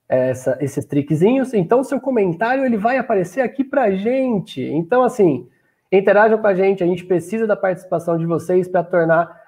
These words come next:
ainda mais interessante, tá? Mandem dúvidas, mandem perguntas, mandem comentários, falem sobre a Atlética de vocês e vamos pra cima.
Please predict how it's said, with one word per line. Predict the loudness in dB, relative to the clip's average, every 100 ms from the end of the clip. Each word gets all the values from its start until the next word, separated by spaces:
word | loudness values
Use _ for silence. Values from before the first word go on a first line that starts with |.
| -2
ainda | 0 2 0
mais | 0 -2
interessante, | -4 -4 -6 -4 -4 -4 -2
tá? | 0 2
Mandem | 2 0 0
dúvidas, | -2 -2 -4
mandem | -4 -4
perguntas, | -6 -6 -6 -6 -4 -6 -8 _ _ _ _
mandem | -2 -2 0 -4
comentários, | -4 -6 -6 -12 -2 0 2 0 -2 -6
falem | -2 0 0
sobre | -4 -6
a |
Atlética | -4 -6 -8 -16
de | -18
vocês | -10 -2 -2 -2 _ _ _ _ -4
e | -2
vamos | 4 4
pra | 4 2
cima. | 0 -6 -6 -8